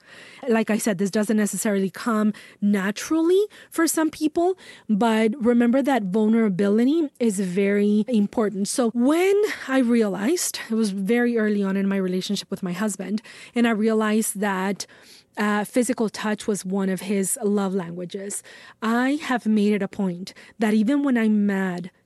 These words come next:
even when I'm angry, for whatever reason, I always touch my husband. I put my hand on his leg.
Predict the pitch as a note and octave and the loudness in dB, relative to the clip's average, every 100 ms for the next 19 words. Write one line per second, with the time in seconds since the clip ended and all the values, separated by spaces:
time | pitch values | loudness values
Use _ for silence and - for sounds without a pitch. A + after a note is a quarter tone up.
0 | - A#3 B3 C4 B3+ A3 - G#3 G#3 G#3 | 0 2 4 2 2 0 0 0 2 2
1 | F#3+ F3 F3 - - A#3 G3 G#3 G3+ F#3 | 0 -6 -10 -12 -4 -2 0 0 0 0
2 | G3+ F3+ F3+ B3 B3 A3 G3+ F#3 G3+ - | 0 0 0 2 0 0 0 0 0 -2
3 | - - A3 G3 - - _ _ G#3 G#3 | -6 -6 -4 -4 -6 -12 _ _ 0 2
4 | G3+ F#3 F#3+ F3 G3+ F#3+ - - - - | 2 0 -2 -6 -8 -14 -16 -20 -20 -12
5 | - G#3 G#3 G3+ G3+ G3+ - A#3+ G#3+ G#3+ | -4 0 0 2 0 -2 -4 -2 2 2
6 | G3+ A3 G3+ G3+ G3 G#3 G3 F#3 F3+ F#3 | 0 0 0 2 0 0 -2 -2 -2 -2
7 | G#3+ B3+ C#4+ C4+ C4+ A#3+ | 0 2 2 2 0 0